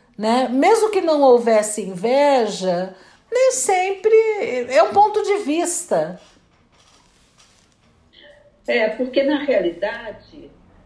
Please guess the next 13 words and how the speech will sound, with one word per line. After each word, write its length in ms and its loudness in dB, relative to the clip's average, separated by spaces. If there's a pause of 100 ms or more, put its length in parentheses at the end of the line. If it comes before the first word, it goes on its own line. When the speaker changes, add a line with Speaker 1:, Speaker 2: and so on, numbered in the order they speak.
(120)
Speaker 2:
as 360 -14
irmãs, 500 -18
você 260 -16
tem 240 -16
várias 420 -8 (240)
leituras 1120 -8
dessa 400 -8
lenda, 560 -12 (260)
e 100 -6
essa 260 -6
lenda, 320 -12
inclusive, 600 -14
ela, 160 -8